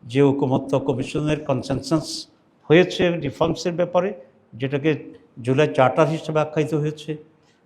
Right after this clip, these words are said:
সেটার আমরা বাস্তবায়ন চাই পরিপূর্ণ। এখানে কোনো ব্যত্যয় ঘটলে জনগণ সেটাকে গ্রহণ করবে না। এই জন্যেই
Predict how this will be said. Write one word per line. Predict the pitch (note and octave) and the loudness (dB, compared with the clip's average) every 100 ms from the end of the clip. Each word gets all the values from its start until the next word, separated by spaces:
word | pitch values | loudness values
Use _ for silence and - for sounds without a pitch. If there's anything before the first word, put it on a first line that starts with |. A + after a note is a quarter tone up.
| _ | _
সেটার | - - C3+ D3 F#3 - - - | -16 -2 -2 2 2 2 -6 -10
আমরা | A2+ A#2 A#2 | -8 -4 -2
বাস্তবায়ন | A2 - A#2 A2+ A2+ G#2+ | -2 -6 -8 -6 -8 -4
চাই | C#3+ F3+ | -2 -2
পরিপূর্ণ। | F3+ F3 E3 F#3+ F#3+ A3+ A3 | -2 -2 -2 -2 -2 -2 -2
এখানে | - C3+ | -2 -4
কোনো | C3+ C3 | -2 -4
ব্যত্যয় | B2 A#2 - D#3 | 0 -2 -2 -4
ঘটলে | D3+ E3+ G3 A3 - - - - - G#2+ | -2 -2 2 2 2 -6 -18 -20 -18 -6
জনগণ | B2 B2 C3 G#3 - | -2 -2 0 0 -2
সেটাকে | - A#2 A2+ A#2+ | -6 -6 -4 -4
গ্রহণ | G#2+ G#2 A#2 B2 - | -6 -6 -4 -6 -6
করবে | A2+ G#2+ G#2+ | -8 -6 -6
না। | G#2 A#2+ A#2 - - _ _ _ - _ | -2 0 0 -4 -20 _ _ _ -20 _
এই | - B2+ | -6 -2
জন্যেই | B2+ D#3 F#3+ | 0 4 4